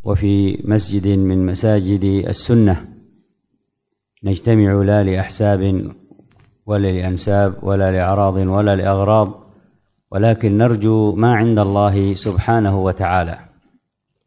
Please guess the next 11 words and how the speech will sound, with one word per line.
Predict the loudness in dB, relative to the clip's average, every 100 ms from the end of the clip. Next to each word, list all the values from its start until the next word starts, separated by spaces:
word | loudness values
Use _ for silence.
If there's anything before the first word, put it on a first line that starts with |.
| _ _ _ _ _ -6
ومجلسنا | -2 0 0 -2 0 0 2 2
هذا | 2 4 2 0 -10 _ _ _ _ _ _ _ _ _ -10
كما | -4 -4
قرر | -2 -2 0 2 2
في | 2
هذه | 2 2 0
الدورة | 0 0 2 2
المباركة | 0 2 2 2 2 0 -2 -8 -20 _ _ _ _ _ _ _ _ _ -4
أن | 0 2
يكون | 0 0 0 2 2 0 -4 -20 -20 -20 -6
مجلسا | -2 0 0 0 2 2 2 -2